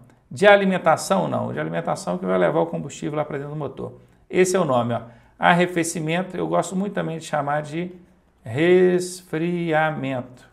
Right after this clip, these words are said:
É o que controla, é o sistema que controla a temperatura do motor,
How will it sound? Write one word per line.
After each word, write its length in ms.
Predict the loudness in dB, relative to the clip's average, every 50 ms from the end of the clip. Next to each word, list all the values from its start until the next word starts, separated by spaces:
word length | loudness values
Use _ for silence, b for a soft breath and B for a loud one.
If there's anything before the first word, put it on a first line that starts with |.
| _ _
É 120 | -2 -2
o 80 | -2 -2
que 120 | -4 -8
controla, 680 | -4 0 0 0 0 0 -2 2 6 8 8 10 8 8
é 60 | 4
o 40 | 2
sistema 760 | 0 -4 -8 -12 -12 -12 -10 -6 -4 -4 -2 -2 -2 -2 -4
que 120 | -4 -6 -8
controla 800 | -6 -4 -4 -4 -4 -6 -4 0 2 2 2 4 2 0 0 0
a 120 | -2 -4
temperatura 1300 | -4 -6 -6 -4 -4 -4 -2 -4 -8 -6 -2 -2 0 2 0 0 -2 -4 -10 -8 -4 -2 -2 0 0 -2
do 140 | -2 -2 -4
motor, 580 | -4 -4 -6 -8 -10 -12 -12 -12 -12 -14 -16